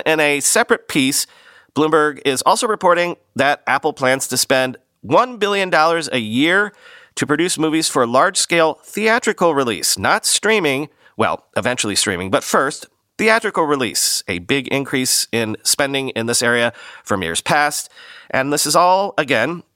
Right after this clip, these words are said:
to seek to grow awareness of T V Plus. Quote, "Apple has approached movie studios about partnering to release a few titles in theaters this year and a slate of more films in the future," said the people who asked not to be identified because the plans are private.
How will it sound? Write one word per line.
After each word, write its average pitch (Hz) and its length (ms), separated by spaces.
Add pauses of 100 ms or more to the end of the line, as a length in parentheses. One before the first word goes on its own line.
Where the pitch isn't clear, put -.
to 117 280
seek - 340
to 123 80
grow 101 340
awareness 101 520
of 98 360 (120)
T 87 140
V 80 140
Plus. - 540
Quote, - 500 (640)
"Apple 190 300
has 190 160
approached 190 340
movie 185 240
studios 180 460
about 147 240
partnering 165 400
to 151 100
release 151 280
a - 100
few 190 240
titles 165 360
in 147 140
theaters 139 320
this 156 220
year 151 280
and 127 140
a 120 40
slate - 580
of 135 260
more 131 240
films 127 340
in 120 140
the 120 60
future," 175 440 (360)
said 127 220
the 131 60
people 123 260
who 113 80
asked 110 220
not 113 120
to - 80
be 107 80
identified 117 520
because 110 260
the 107 80
plans 98 300
are 95 40
private. 175 460